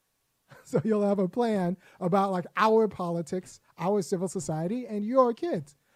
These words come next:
who my kids might end up dating. So I try to get all of this out to you to help you be a little bit more intentional about, like, you know, how we make ourselves,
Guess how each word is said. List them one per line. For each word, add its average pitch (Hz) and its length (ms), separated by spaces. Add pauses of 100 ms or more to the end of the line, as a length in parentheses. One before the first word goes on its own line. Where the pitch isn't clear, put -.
(160)
who 254 120
my 233 260
kids 214 280
might 202 160
end 202 120
up 185 120
dating. 202 320 (420)
So 180 140
I 180 80
try 240 200
to 226 80
get 180 400
all 226 200
of 208 80
this 208 160
out 220 160
to 208 100
you 277 440 (240)
to 185 100
help 208 200
you 233 120
be 220 120
a 214 60
little 233 180
bit 233 80
more 220 160
intentional 220 720 (300)
about, 214 560 (240)
like, 214 380 (680)
you 110 140
know, 214 440
how 208 220
we 233 200
make 220 240
ourselves, 196 640